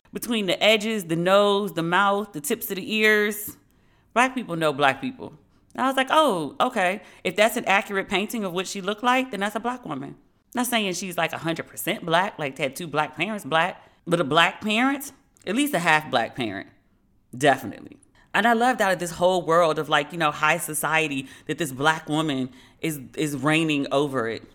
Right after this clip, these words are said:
I love Lady Dansbury. Fifties, sixties. I, I can't tell. You never really know how old black people are.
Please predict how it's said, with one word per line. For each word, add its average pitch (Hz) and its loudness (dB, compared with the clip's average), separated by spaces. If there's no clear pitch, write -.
I 180 2
love 190 4
Lady 170 0
Dansbury. 165 0
Fifties, 262 0
sixties. 254 -4
I, 220 0
I 220 2
can't 240 -2
tell. 175 4
You 175 -6
never 214 -2
really 190 -4
know 175 2
how 156 2
old 147 -2
black 143 -4
people 131 -4
are. 113 0